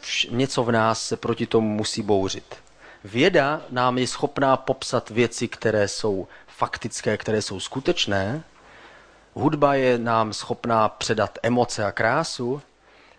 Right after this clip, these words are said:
a víra má stejně tak svoje místo v životě člověka.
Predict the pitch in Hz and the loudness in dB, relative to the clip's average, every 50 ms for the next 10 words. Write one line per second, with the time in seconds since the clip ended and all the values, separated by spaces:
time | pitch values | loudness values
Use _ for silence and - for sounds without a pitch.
0 | _ - 95 95 95 117 156 202 220 180 143 135 139 143 135 127 123 120 113 - | _ -12 -10 -8 -4 -2 2 4 4 6 6 4 2 0 0 0 0 0 0 -2
1 | - - 143 147 143 139 127 - 127 123 - - - 120 117 113 110 110 101 - | 0 2 4 4 4 4 2 2 0 -2 -2 -2 0 2 2 2 2 2 0 -2
2 | - 113 101 101 104 104 104 101 - 110 - - 107 101 92 92 87 - - - | -2 -2 -2 0 0 0 0 0 0 -2 -2 -2 0 -2 -2 -4 -4 -6 -8 -14
3 | 98 | -16